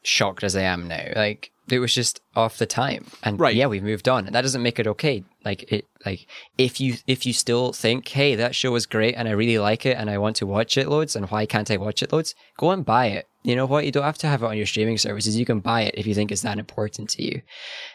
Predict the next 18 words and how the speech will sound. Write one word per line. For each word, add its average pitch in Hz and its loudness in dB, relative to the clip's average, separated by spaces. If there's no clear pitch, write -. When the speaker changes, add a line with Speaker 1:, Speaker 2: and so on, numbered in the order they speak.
Speaker 1:
Um, 117 4
but 123 0
the 143 4
line, 160 4
the 123 0
line 156 2
has 135 0
to 127 -2
be, 98 0
uh, 98 2
who 143 2
the 113 0
butt 113 0
of 98 -4
the 104 2
joke 98 -2
is. - -2
If - 0